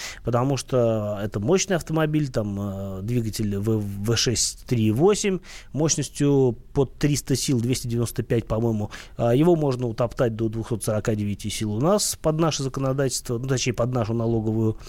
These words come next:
систему. И это будет хорошее предложение, если цена будет в рынке. А вообще машина яркая, по дизайну, интересная.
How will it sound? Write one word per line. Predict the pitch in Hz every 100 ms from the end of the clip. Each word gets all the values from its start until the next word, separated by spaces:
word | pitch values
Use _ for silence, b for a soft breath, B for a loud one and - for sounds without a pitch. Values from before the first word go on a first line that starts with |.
| B B B -
систему. | - 131 - 127 110 110 B B -
И | 131 117 117
это | 165
будет | 180 175
хорошее | - 151 165 -
предложение, | 139 147 151 156 254 240 160
если | 110 135 175 175
цена | - 131 117
будет | 104 95 90 -
в | 85 101
рынке. | 120 107 101 92
А | 98
вообще | 131 143 - 226
машина | 175 139 185 156 127 110
яркая, | 107 135 117 117 101
по | 123
дизайну, | 110 104 165 190
интересная. | 127 98 107 110 175 - 156 135